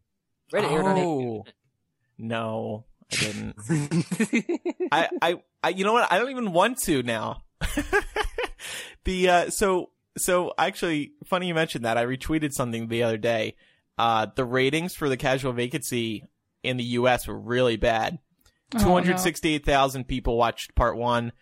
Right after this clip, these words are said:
Speaker 2: hundred seventy-five thousand people watched part two, and a hundred forty-three thousand people watched part three. That's really low.
Speaker 1: You know, it might not mean that it's bad. It might just mean that it's not an American thing,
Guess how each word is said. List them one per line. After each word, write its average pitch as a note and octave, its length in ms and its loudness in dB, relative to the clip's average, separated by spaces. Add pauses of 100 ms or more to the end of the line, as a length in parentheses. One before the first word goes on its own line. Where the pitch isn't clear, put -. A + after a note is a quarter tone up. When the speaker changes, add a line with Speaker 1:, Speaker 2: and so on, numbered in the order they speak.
(140)
Speaker 2:
hundred D#3 340 -2
seventy-five B2+ 560 0
thousand A#2+ 380 0
people A#2 280 -4
watched A2+ 240 0
part A#2 180 0
two, A#2+ 340 -2
and G#2+ 100 -4
a A#2 40 -8
hundred C3 320 -6
forty-three A#2 600 -4 (720)
thousand A2 320 -2
people A2 320 -4
watched A2 400 -2 (480)
part A2 260 0
three. G#2 400 -6
That's D3+ 200 -2
really B2 420 0
low. G2+ 440 -2 (640)
Speaker 1:
You C#3+ 140 -6
know, G3+ 340 0 (340)
it D3+ 140 -2
might F3+ 240 -2
not E3 180 0
mean D3 260 -2
that G#2+ 140 2
it's F2+ 560 -4
bad. G#2 320 2
It F2+ 100 -4
might G2 200 -6
just F#2 180 -8
mean F#2 160 -2
that F2 80 -4
it's F2 180 -8
not F2 160 -2
an E2+ 80 -6
American E2+ 480 -6
thing, C3 300 -4